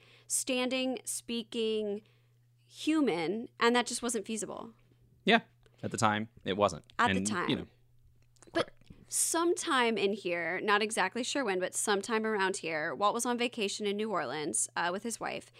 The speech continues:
Speaker 1: and they were in a curio store. And Walt spotted this gilded metal cage with a mechanical singing bird. He was absolutely amazed by it and had to purchase it because this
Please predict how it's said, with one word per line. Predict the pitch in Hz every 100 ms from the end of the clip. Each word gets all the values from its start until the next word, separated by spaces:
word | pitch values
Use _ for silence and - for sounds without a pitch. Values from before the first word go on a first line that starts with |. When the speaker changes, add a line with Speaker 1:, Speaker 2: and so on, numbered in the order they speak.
| - - -
Speaker 1:
and | 233
they | 233
were | 247 247
in | 254
a |
curio | 240 - 381 330 175
store. | - - 165 - 57 - - - - _
And | 233 233 233 233
Walt | 247 277 -
spotted | - 277 262 262 254 254 - -
this | 214 214 -
gilded | - 220 233 277
metal | 277 269 330
cage | - 214 175 175 -
with | 214 -
a | 226
mechanical | 214 - 214 220 233
singing | - 208 202 190 - -
bird. | 185 135 71 - _ - - - - _ _ _
He | - - 254 247 240
was | - 208 190 185 _ _ _
absolutely | - 294 349 - 220 196 156 180
amazed | 180 180 170 202 -
by | 175 165
it | 190 233
and | - 220 214 214 214
had | 214 214
to |
purchase | 214 277 302 - 190
it | 175 233 - - - -
because | 233 269 226 226 226
this | 208 240 247